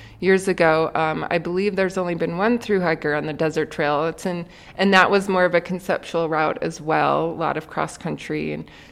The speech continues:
travel. So, um, but a lot of the proposals in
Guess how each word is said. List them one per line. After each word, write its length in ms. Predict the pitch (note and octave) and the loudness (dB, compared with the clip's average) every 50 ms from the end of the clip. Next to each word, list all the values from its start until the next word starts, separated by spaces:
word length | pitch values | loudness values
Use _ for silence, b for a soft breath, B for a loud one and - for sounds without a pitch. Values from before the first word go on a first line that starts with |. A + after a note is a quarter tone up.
| B | B
travel. 400 | - - D3+ D3+ C#3+ C#3 D3+ C#3+ | -2 0 2 2 2 2 0 -2
So, 560 | C#3+ - - - A#3 A3 G#3+ G#3+ G#3+ G#3+ - - | -2 -4 0 4 6 6 8 8 6 6 6 6
um, 340 | G3 G3 F#3+ F#3 F3 F3+ F#3 B B B B B B B B _ _ _ | 6 6 6 6 4 0 -4 B B B B B B B B _ _ _
but 220 | - A#3+ A#3+ - - | 6 8 8 8 8
a 60 | G#3 | 6
lot 340 | A3+ A3+ G#3+ G#3+ G#3+ A3 G#3+ | 8 8 8 10 8 8 8
of 380 | A3 A3 G#3+ G#3+ G#3+ - - - - | 6 6 4 4 2 -2 -10 -2 0
the 120 | A3 A3 | 2 2
proposals 800 | A3 A3 G#3+ - - A#3+ A#3 A3+ A#3 A#3 A3+ A3 A3 A3 A3 G#3+ | 4 2 2 4 4 6 6 6 8 8 8 8 6 4 2 -2
in 760 | - - G3+ G3+ G3 G3 F#3+ F#3+ F#3+ F#3+ F#3 F#3 G3 G3 | -2 0 0 2 2 2 2 0 0 -2 -4 -4 -6 -6